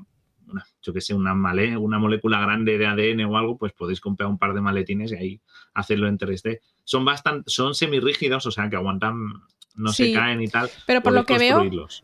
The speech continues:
Speaker 2: tienen algunos palitos que se considerarían unos enlaces, eh, sencillos y luego tienen otros palitos que son flexibles, porque veo aquí, entre estos dos carbonos, ellos han puesto un enlace doble, porque hay moléculas que pueden hacer doble enlace entre sí. O sea, los
Speaker 1: Claro.
Speaker 2: dos electrones se van a,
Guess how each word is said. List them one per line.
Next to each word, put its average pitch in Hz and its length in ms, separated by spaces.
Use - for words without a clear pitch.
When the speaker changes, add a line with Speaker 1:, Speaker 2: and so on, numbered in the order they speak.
Speaker 2:
tienen 269 340
algunos 226 380
palitos 269 440
que 208 120
se 202 300
considerarían 202 720
unos 240 320
enlaces, 220 1040
eh, 214 260
sencillos 247 680
y 240 120
luego 240 180
tienen 285 240
otros 285 220
palitos 277 340
que 262 80
son 254 160
flexibles, 254 560
porque 220 280
veo 226 300
aquí, 247 420
entre 220 200
estos 214 200
dos 226 140
carbonos, 262 540
ellos 247 180
han 247 100
puesto 254 200
un 247 60
enlace 226 300
doble, 294 260
porque 214 300
hay 196 100
moléculas 214 440
que 240 80
pueden 220 180
hacer 233 240
doble 220 200
enlace 208 280
entre 226 180
sí. 247 240
O - 440
sea, 214 200
los 202 140
Speaker 1:
Claro. 226 100
Speaker 2:
dos 220 100
electrones 254 680
se 190 480
van 220 180
a, 202 340